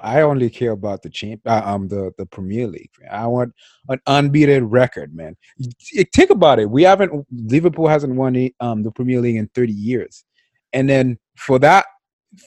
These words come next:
for th-, now it's their time. I-, imagine just winning this undefeated after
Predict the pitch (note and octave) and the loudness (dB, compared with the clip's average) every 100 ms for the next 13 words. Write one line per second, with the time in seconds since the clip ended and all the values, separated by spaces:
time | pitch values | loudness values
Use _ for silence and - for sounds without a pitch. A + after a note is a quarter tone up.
0 | - C3+ C3+ - _ - D3 C#3+ E3+ D3 | -18 -16 -16 -20 _ -12 -2 0 2 0
1 | A2+ B2 D3+ - D3+ F3 F3+ - - C3+ | 0 2 2 2 0 2 0 -4 -16 -14
2 | C3 - C3 C3+ D3 C#3+ D3+ C3+ A#2 - | -12 -8 -4 -2 0 -2 -4 -6 -8 -12
3 | G#2+ A2+ C3 C#3 C3+ C#3 - - _ _ | -8 -6 -4 -4 -2 -4 -4 -16 _ _
4 | _ _ _ - B2+ B2 G2+ - A2+ C#3 | _ _ _ -6 -4 -4 -6 -6 -2 0
5 | E3 E3 _ _ _ - A2+ - | 0 -2 _ _ _ -12 -12 -10